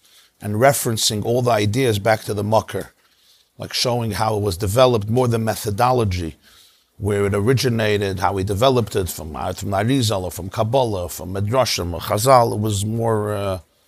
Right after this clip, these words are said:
referencing everything back to, back to the source, sometimes being mefalpel in a certain idea, so it's usually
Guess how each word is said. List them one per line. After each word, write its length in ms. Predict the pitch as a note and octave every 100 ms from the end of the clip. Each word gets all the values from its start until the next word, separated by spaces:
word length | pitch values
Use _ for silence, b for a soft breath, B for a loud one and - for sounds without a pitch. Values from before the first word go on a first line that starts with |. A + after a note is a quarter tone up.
| b b b b b - _ _ -
referencing 680 | D2 A2 A#2 - G#2+ - G2+
everything 400 | G#2 G2+ G#2 F#2+
back 280 | G#2 G2+ -
to, 220 | G#2+ F#2+ - A#2+ A2+
back 280 | A2+ A2 -
to 100 | G#2
the 100 | G2+
source, 640 | - D3 B2+ A#2 - - b b
sometimes 320 | - G2+ G2+ F#2
being 240 | G#2 G#2
mefalpel 580 | A2 - D3+ D3+ D3 C3
in 80 | B2
a 60 |
certain 380 | A2 B2 A2 A#2
idea, 280 | A2 A2+ A#2
so 120 | A#2+
it's 120 | G#2+
usually 460 | C#3 A#2 B2 A#2